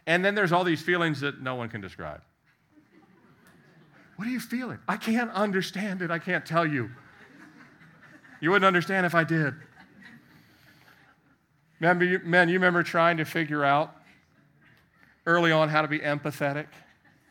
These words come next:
How to help with your words? You tr-, a lot of trial and error with helping with your words.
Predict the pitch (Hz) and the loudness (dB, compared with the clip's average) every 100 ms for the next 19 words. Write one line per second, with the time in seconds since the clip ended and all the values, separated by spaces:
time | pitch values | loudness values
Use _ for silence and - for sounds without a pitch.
0 | _ - - _ _ _ _ _ _ _ | _ -20 -20 _ _ _ _ _ _ _
1 | - 180 165 156 - - 160 165 170 - | 0 2 2 -2 -8 -6 2 2 2 -4
2 | 175 - 175 156 160 160 165 - - - | -6 -2 -2 0 0 0 -2 -8 -14 -16
3 | - - - - - - - - - - | -20 -20 -20 -20 -20 -20 -20 -20 -20 -20
4 | - - _ _ _ _ _ _ _ _ | -20 -20 _ _ _ _ _ _ _ _
5 | _ _ _ _ _ _ _ _ _ - | _ _ _ _ _ _ _ _ _ -12
6 | 143 - - 151 185 190 - 208 185 180 | -10 -8 -6 4 4 4 4 6 8 6
7 | 170 165 151 147 143 170 165 170 175 165 | 4 6 6 4 -2 0 0 0 0 0
8 | 160 160 160 160 156 165 165 160 - - | 2 0 0 0 2 4 2 0 -6 -14